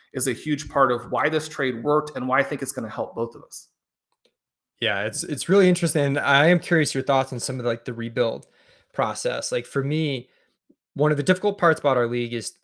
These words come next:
Speaker 2: you know, it's, it's two horse race now, basically. But as you noted, it kind of in our show notes, there's a few teams that if they peak early could get interesting. So, uh,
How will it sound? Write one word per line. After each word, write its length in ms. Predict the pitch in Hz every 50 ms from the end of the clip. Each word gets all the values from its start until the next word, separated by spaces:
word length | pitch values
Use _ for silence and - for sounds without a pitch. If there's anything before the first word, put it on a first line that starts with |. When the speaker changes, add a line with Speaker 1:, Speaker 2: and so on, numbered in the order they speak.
| _ -
Speaker 2:
you 140 | 180 131
know, 100 | 110 98 - - 165 - _ -
it's, 200 | - 123 - - -
it's 180 | - 113 - -
two 300 | - - - 160 160 135
horse 300 | 131 139 139 135 - -
race 280 | 139 135 135 - -
now, 360 | - 117 107 104 104 107 107 - - - 165 - - - _ _
basically. 600 | - 123 117 - - - 120 - 117 113 117 - _ _ _ _ _ _ _ _ _ _ _ -
But 400 | 160 165 143 127 123 110 - -
as 220 | - 131 120 113
you 100 | 139 165
noted, 400 | 175 165 147 147 147 139 135 135
it 100 | 131 123
kind 140 | - - 131
of 60 | 117
in 80 | 110 110
our 80 | 107 -
show 180 | - - 160
notes, 220 | 160 147 123 120 -
there's 100 | 135 123
a 60 | 131
few 240 | - - 233 254 247
teams 400 | - - 214 202 196 196 180 -
that 200 | 151 139 113 -
if 140 | 139 -
they 140 | - 127 120
peak 280 | - - - 151 127 - -
early 520 | - 170 170 170 147 131 117 113 120 127 _ _ _ _ _ _ _
could 160 | - 143 131
get 160 | 117 131 113 120
interesting. 600 | 139 131 - - 127 113 107 - - 123 113 110
So, 320 | - - 127 117 117 - - _ _ _ _ _ _ _ _ _ - -
uh, 320 | 120 123 120 117 120 -